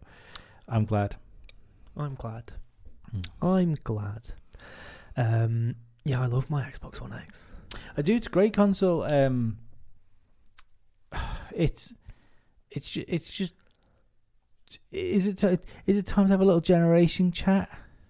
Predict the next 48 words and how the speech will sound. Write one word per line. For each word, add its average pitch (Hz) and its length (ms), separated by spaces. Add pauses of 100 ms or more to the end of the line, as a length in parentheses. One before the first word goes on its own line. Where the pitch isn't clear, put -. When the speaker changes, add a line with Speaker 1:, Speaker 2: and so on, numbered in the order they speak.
(1040)
Speaker 2:
Uh, 170 320
maybe 190 600
towards - 500
the 131 220
end. 117 580
Speaker 1:
Yeah. 131 240
Oh, 135 140
yeah, 117 260
yeah. 95 240
Okay. 104 180
Speaker 2:
Oh, 147 60
yeah. 151 140
Speaker 1:
Carry 120 160
Speaker 2:
Yeah. 135 160
Speaker 1:
on. 208 60 (120)
Speaker 2:
Yeah. 156 320
Speaker 1:
I've 110 160
got, 113 180
Speaker 2:
Yeah. 127 140
Speaker 1:
yeah, 180 200 (280)
yeah. 147 60
Speaker 2:
Nudge, 151 260
nudge. 156 340
Wink, 165 280
wink. 170 200
Speaker 1:
Yeah. 117 300 (180)
Speaker 2:
Maybe 151 220
Speaker 1:
Or 131 40
Speaker 2:
stay 156 280
around 151 220
to 147 100
the 131 160
end. 185 360 (100)
Speaker 1:
maybe 120 240
there 117 100
was 104 100
some, 101 320
maybe 110 220
there 104 80
was 98 120
a, 101 300
a, 101 60
an 101 100
order 110 360
for - 120
me 107 120
to - 120
read. 107 200